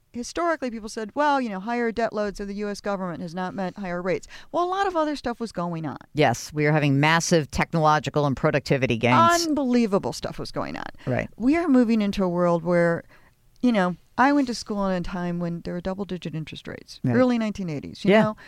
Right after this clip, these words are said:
Speaker 1: I saw twenty-five percent unemployment rates in my own backyard in Flint, Michigan. Um, I think it's important to be optimistic about the world and not be pessimistic. And I,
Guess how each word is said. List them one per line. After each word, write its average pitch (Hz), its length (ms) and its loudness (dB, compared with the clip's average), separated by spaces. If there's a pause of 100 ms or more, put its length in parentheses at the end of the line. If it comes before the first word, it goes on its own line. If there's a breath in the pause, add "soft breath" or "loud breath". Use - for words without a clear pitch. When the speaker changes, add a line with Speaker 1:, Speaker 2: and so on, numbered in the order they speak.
(120)
Speaker 1:
I 277 120 0
saw 302 120 2
twenty-five 254 480 -2
percent 202 280 -2
unemployment 185 480 0
rates 165 200 -4
in 180 60 -2
my 170 140 2
own 170 80 0
backyard 160 600 0
in 170 120 -2
Flint, - 200 -6
Michigan. - 460 -8 (480 loud breath)
Um, 185 460 2 (180)
I 214 80 2
think 254 180 4
it's 269 140 -4
important 233 540 -2
to 196 300 -2
be 180 180 -4
optimistic 175 560 -4
about 160 240 -8
the 165 80 -14
world 165 240 -8
and 156 80 -6
not 160 180 -6
be 170 80 -10
pessimistic. 151 680 -10 (500 loud breath)
And 170 240 0
I, 165 140 -2